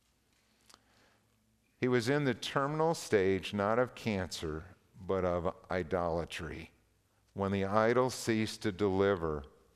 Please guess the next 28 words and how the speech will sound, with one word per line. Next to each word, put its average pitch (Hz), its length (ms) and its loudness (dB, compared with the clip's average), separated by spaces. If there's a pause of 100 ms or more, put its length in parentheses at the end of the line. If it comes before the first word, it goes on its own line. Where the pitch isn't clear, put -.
(760)
what 87 220 -4
it 85 180 -2
had 82 180 -4
promised. 71 640 -8 (1120)
Here 127 180 4
is 135 140 0
a 139 60 2
man 123 440 2
who 92 160 0
was 85 240 -4 (220)
brilliant 127 680 4
in 117 120 0
many 117 260 2
ways, 117 440 2
who, 90 260 -6
but 90 140 2
who 90 160 -2
tried 107 480 2
to 101 60 -2
control 110 560 0
his 101 300 -2
life 107 500 0 (120)
through 110 420 -2 (460)
food. 180 340 -4 (1800)
And 87 160 -4
what 101 140 2
he 117 140 0
knew 107 400 0